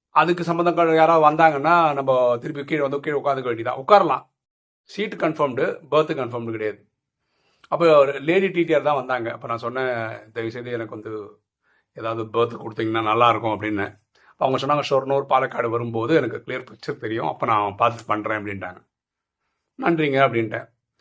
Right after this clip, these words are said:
நான் ஏறி படுத்துட்டேன். கரெக்டா பத்து மணிக்கு அவங்களே வராங்க. வந்துட்டு, "நீங்க வந்து வேற ஒரு கோச்ல போயிடுங்க, அங்க போனீங்கன்னா உங்களுக்கு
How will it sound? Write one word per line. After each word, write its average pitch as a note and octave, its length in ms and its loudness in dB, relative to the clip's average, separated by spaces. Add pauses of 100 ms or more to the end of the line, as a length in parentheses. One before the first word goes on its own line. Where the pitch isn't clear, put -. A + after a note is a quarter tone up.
(100)
நான் C3+ 120 0
ஏறி D3+ 140 6
படுத்துட்டேன். C3+ 440 2
கரெக்டா C3 360 6
பத்து D3 200 2
மணிக்கு D3+ 220 2
அவங்களே D3 220 4
வராங்க. B2 400 2
வந்துட்டு, C3 440 0
"நீங்க A#2 200 -6
வந்து A#2+ 480 -4 (460)
வேற B2+ 340 0
ஒரு - 0 -
கோச்ல C3 280 -6
போயிடுங்க, G#2 480 -2
அங்க A#2 220 -2
போனீங்கன்னா A#2 320 -2
உங்களுக்கு G#2 600 -6